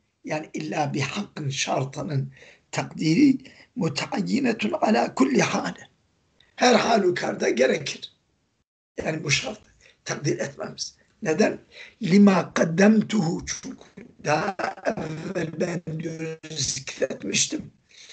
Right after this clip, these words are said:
Demiştim ki, "Min istisnai ikametul hududi alel müslim."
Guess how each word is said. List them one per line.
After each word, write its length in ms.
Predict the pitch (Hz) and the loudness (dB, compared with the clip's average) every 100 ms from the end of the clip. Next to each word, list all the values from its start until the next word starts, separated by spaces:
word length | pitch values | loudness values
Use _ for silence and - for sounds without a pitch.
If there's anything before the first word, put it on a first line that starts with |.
| - - _ _ _ _ _ _ _ 233 | -18 -18 _ _ _ _ _ _ _ -2
Demiştim 580 | 185 160 - 254 240 | 0 2 0 -2 -6
ki, 140 | 220 214 | -4 -2
"Min 260 | 190 202 - | -2 -2 -6
istisnai 920 | - - - - 233 190 214 - 311 | -8 -6 -4 -2 0 2 2 0 -4
ikametul 640 | - - 214 175 - 262 254 - | -2 0 0 -2 -6 -12 -14 -10
hududi 400 | - 175 247 320 | -6 0 4 4
alel 320 | 339 311 330 | 2 2 2
müslim." 500 | 294 285 - - 143 | 2 2 0 -2 -10